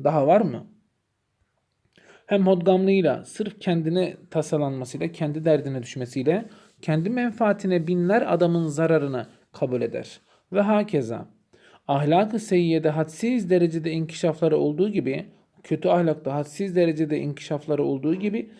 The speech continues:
ve Nemrutlar ve Firavunlar derecesine kadar gittikleri ve siga-i mübalağa ile zulüm olduğu gibi ahlak-ı hasenede dahi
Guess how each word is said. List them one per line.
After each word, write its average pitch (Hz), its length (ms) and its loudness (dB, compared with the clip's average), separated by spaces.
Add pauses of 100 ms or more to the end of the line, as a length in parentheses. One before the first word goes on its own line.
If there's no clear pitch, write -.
(260)
ve 170 220 2 (220)
Nemrutlar 175 680 2
ve 202 80 2
Firavunlar 180 640 2
derecesine 160 580 0
kadar 147 260 -2
gittikleri 147 840 -4 (260)
ve 143 240 0 (140)
siga-i 180 440 2
mübalağa 175 640 4
ile 117 300 -4 (340)
zulüm 175 380 0
olduğu 139 340 0
gibi 165 380 -2 (280)
ahlak-ı 156 500 0
hasenede 147 480 -2
dahi 202 360 0